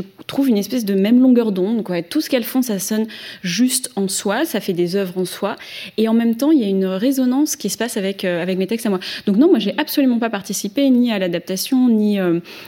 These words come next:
au choix, évidemment, des, des comédiens, comédiennes qui sont extraordinaires. Et, euh, et pourtant, enfin, je m'y reconnais, je m'y retrouve complètement. Et, euh, c'est, c'est très mystérieux. Je sais pas l'expliquer, en fait,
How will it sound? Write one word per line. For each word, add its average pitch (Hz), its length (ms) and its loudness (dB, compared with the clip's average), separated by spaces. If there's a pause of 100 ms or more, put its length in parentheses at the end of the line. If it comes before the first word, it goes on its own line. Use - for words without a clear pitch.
au 185 80 -2
choix, 202 260 -2
évidemment, 185 360 0
des, 180 180 0
des 165 120 -2
comédiens, 185 380 0
comédiennes 185 320 -2
qui 180 80 -6
sont - 220 -4
extraordinaires. 220 640 -4 (340)
Et, 196 220 2
euh, 175 400 2
et 190 100 -2
pourtant, 269 380 0
enfin, 208 360 0
je 175 200 -2
m'y 196 160 2
reconnais, 233 680 2
je 226 140 -2
m'y 202 120 0
retrouve 202 380 -6 (100)
complètement. 277 600 0 (340)
Et, 196 180 0
euh, 180 380 0
c'est, 196 200 -4
c'est 185 180 -4
très 269 160 0
mystérieux. 254 340 2
Je 190 220 -2
sais 185 140 -4
pas 220 120 -4
l'expliquer, 202 460 -6
en 185 80 -6
fait, 170 180 -10